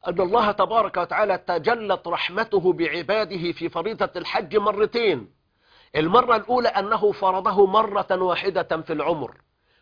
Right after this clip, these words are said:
والمرة الثانية أنه فرضه على المستطيع فقط. أما غير المستطيع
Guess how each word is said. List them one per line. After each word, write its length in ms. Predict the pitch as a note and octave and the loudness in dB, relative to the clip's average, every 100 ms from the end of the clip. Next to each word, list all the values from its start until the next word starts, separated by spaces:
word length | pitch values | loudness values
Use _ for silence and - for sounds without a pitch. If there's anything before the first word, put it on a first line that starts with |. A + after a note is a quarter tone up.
| - | -4
والمرة 520 | D3+ D#3+ G3+ C#4 B3+ | -2 0 0 0 0
الثانية 540 | A3 - G#3+ B3 B3+ B3 | 0 0 0 2 4 2
أنه 380 | F#3 G#3 G3 | 2 2 2
فرضه 600 | F#3+ F3 F3 F3 G3 F#3 | 2 0 -2 -2 -2 -2
على 220 | D3+ F#3 F3+ | 0 0 -2
المستطيع 960 | E3+ E3+ F#3+ - - D#3 F3+ F3 C#3+ | -4 -4 -6 -8 -12 -10 -8 -8 -6
فقط. 420 | D#3 E3 - D3 _ _ _ - D4+ | -6 -6 -4 -6 _ _ _ 2 4
أما 180 | D#4 C#4+ | 4 2
غير 240 | C4+ D4 | 2 0
المستطيع 680 | B3+ A#3+ - G3 A3 G3+ | 0 -4 -4 -6 -2 -2